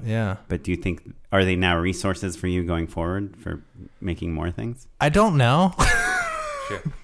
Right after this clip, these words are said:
Speaker 1: That's my honest answer. And my, my rep ended up leaving. The, I switched agencies. I followed him over to an agency. He left, and, uh, and now I don't have a rep. So I was like, "That's cool.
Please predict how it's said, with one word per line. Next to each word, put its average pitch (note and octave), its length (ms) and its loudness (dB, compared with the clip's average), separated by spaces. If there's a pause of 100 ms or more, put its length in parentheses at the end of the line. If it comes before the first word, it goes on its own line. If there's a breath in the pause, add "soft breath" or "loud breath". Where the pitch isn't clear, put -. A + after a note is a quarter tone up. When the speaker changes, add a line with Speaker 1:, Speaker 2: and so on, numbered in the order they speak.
(180)
Speaker 1:
That's D#3 300 -2
my C3 180 4
honest B2+ 380 0
answer. D3 400 0 (420 loud breath)
And D3+ 220 6
my, D#3 440 4 (100)
my C#3 340 4
rep C3 520 2 (220)
ended A#2+ 260 2
up A2 140 2
leaving. A2 640 0 (500)
The, A#2 240 -4
I A#2+ 60 4
switched - 400 0
agencies. B2 800 0 (260 loud breath)
I G#2+ 60 -6
followed A#2+ 320 2
him A#2 160 2
over G#2+ 500 0 (220 loud breath)
to - 140 -6
an G#2+ 60 0
agency. G#2 440 -2
He A#2+ 160 0
left, A2 640 0 (500 loud breath)
and, G2+ 580 0
uh, F#2+ 500 0
and G#2+ 140 0
now G#2+ 160 2
I G2+ 80 0
don't G2 140 0
have F#2+ 120 -4
a F2+ 60 -6
rep. F2+ 320 -4 (960 loud breath)
So G2 680 0
I G#2 160 0
was G2+ 240 0
like, G2 220 -4
"That's A3+ 200 0
cool. C#3 520 2